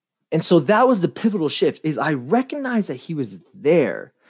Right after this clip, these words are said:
And if I recognize that he's there, then I'm going to acknowledge and speak to him with the expectation that they're gonna respond to me,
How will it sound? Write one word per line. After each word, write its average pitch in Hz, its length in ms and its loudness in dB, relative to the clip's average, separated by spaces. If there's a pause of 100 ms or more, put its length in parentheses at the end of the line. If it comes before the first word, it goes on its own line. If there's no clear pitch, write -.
(360)
And 165 120 2
if 185 120 4
I 180 120 4
recognize 226 420 2
that 160 140 0
he's 135 320 -6
there, 190 340 4
then 123 160 -2
I'm 147 140 -2
going 131 220 -2
to 117 120 -6
acknowledge 147 460 -2
and 107 80 -10
speak - 300 -8
to 151 60 -4
him 123 240 -4 (220)
with 143 140 0
the 151 180 -4
expectation 190 760 0
that 127 160 -4
they're 165 120 2
gonna 139 340 0 (120)
respond 117 460 -4
to 127 80 -10
me, 196 380 -4